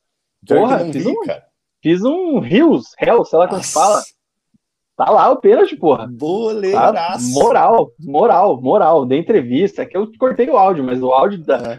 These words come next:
Speaker 2: do narrador falando, porra, não é à toa que é o dez do Corona. E é isso aí, velho. Aí os caras, é, fizeram o, fizeram o terceiro e se a gente faz, a gente ganha. E aí o, o Ogro, que é o jogador do meu time, errou o terceiro pênalti.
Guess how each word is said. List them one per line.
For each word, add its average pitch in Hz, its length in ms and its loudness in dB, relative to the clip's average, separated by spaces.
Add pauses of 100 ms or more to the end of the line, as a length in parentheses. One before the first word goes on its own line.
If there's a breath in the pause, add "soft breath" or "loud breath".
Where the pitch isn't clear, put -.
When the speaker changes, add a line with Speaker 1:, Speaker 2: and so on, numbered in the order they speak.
Speaker 2:
do 143 60 -12
narrador 147 540 0
falando, 220 680 2
porra, 185 340 0 (460)
não 139 220 0
é 180 80 2
à - 100 2
toa 240 400 2
que - 80 -10
é 170 60 -2
o 165 60 -4
dez 220 320 2
do 277 100 -4
Corona. 403 500 0
E - 140 -4
é - 120 -4
isso 349 260 -4
aí, 285 180 0
velho. 135 240 -8 (840 soft breath)
Aí 180 260 2
os 214 460 4
caras, 208 320 2 (180)
é, 175 180 -4
fizeram 190 540 0
o, 170 640 0
fizeram 185 320 0
o 190 60 0
terceiro 202 600 2
e 240 60 -2
se 226 100 -10
a 226 60 0
gente 220 240 -8
faz, 196 320 2
a 220 100 2
gente 220 680 -6
ganha. 202 360 0 (200)
E 151 120 -6
aí 156 240 0
o, 165 500 -4 (120)
o 147 180 -2
Ogro, 185 280 2
que - 80 -8
é - 20 -6
o 139 40 -8
jogador 143 300 -4
do 151 80 -8
meu 151 120 -8
time, 175 220 -4
errou 175 340 2
o - 40 -10
terceiro 135 380 -6
pênalti. 123 340 -8